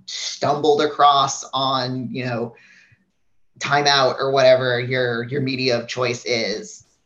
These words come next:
And rather than having this, like, very divided system that is, I don't think, really good for the sort of economy of theater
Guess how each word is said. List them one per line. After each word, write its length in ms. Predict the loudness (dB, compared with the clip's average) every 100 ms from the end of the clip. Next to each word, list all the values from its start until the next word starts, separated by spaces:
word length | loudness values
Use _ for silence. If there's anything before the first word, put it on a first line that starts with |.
| -8
And 220 | -4 2
rather 320 | 4 4 2
than 140 | 0
having 320 | -2 -4 -4 -4
this, 160 | -4
like, 160 | -4 -6
very 560 | -2 0 2 0 -2
divided 760 | -2 -2 -2 -4 -4 -4 -6 -8
system 640 | -10 -10 -8 -6 -4 -4 -6
that 200 | -6 -6
is, 360 | -8 -10 -18 _ -6
I 80 | -2
don't 240 | -2 -4
think, 320 | -4 -4 -6 -12 _ _ _ _
really 280 | 2 2 2
good 360 | 2 2 2
for 680 | -2 -6 -2 0 2 0 -2 -8 _ _
the 100 | -6
sort 220 | -4 -2
of 280 | -2 -4 -10 -20 _ -10
economy 800 | -4 -2 0 0 2 0 0 2
of 200 | 0 -2
theater 600 | -6 -2 2 4 2 0